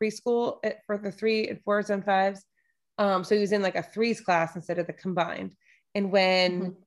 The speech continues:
Speaker 1: I realized, like, he turns four and he, he didn't know how to hold a pencil and he didn't know how to write his name. But like you said, I didn't have time to work with him those nine months that he was not in daycare because I wasn't, like,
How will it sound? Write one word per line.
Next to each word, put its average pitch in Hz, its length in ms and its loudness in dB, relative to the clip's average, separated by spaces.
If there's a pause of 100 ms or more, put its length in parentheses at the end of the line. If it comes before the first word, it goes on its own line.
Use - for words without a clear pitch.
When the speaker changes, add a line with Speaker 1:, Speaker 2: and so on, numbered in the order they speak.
(1300)
Speaker 1:
I 226 60 4
realized, 208 520 6
like, 202 120 0
he 208 100 -12
turns 220 320 0
four 240 680 0 (360)
and 202 560 4
he, 226 260 -6
he 226 160 -6
didn't 277 140 2
know 285 80 8
how 277 60 6
to 262 60 2
hold 247 120 2
a 233 60 0
pencil 180 440 0
and 190 140 -2
he 202 60 0
didn't 214 100 0
know - 0 -
how 220 60 2
to 208 60 0
write 190 120 2
his 180 100 -4
name. 190 160 -2
But 175 120 -4
like 202 180 0
you 202 80 -4
said, 196 320 0
I 196 200 6
didn't 233 280 0
have 180 200 -4
time 180 560 0 (340)
to 214 100 0
work 214 480 0
with 208 160 2
him 175 200 2
those 175 240 0
nine 180 320 2
months 185 280 -2
that 175 100 -4
he 175 140 -6
was 175 200 -2
not 175 380 0
in 170 400 -4 (240)
daycare 175 460 0
because 180 240 -2
I 185 100 6
wasn't, 214 340 2
like, 185 240 -2